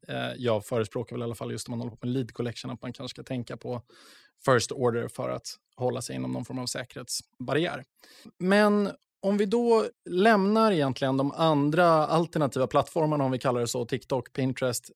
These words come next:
eh, Snapchat bakom och dyker in i Meta. När man kommer in i ett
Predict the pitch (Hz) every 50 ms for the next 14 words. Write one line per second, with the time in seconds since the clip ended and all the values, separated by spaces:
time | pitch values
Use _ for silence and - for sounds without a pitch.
0 | - 135 127 123 127 - - 135 127 - - - 131 - - 160 156 156 - -
1 | 190 180 175 165 156 156 - 147 139 - _ - - - - - 135 123 135 135
2 | 131 - 131 123 120 123 123 131 135 127 120 - - 135 117 - _ _ _ _
3 | _ _ _ 170 185 202 208 202 196 - 202 185 190 180 170 165 165 160 - -
4 | 147 147 143 143 135 131 -